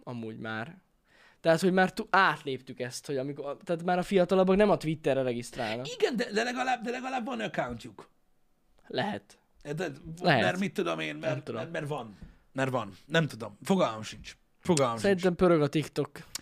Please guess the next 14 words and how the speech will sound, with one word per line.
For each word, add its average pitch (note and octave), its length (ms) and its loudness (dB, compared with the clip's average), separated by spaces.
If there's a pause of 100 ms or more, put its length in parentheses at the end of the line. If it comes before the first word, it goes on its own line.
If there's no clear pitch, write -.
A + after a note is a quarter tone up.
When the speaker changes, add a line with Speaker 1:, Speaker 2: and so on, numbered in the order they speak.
(120)
Speaker 1:
külföldön. D3+ 280 0
Speaker 2:
biztos. D3 460 -4
Meg C#3 140 -2
az C#3 120 0
Instagram C3 480 -2
nagyon A#2+ 260 -8
Speaker 1:
Ott A2+ 60 -12
Speaker 2:
durva. G3 200 6
Speaker 1:
követik D3 400 4
egy, E3 120 4
meg G3 160 6
Snapchat D#3+ 500 2
szobákban. C3+ 600 -2 (240)
Speaker 2:
Igen. C#3 320 -8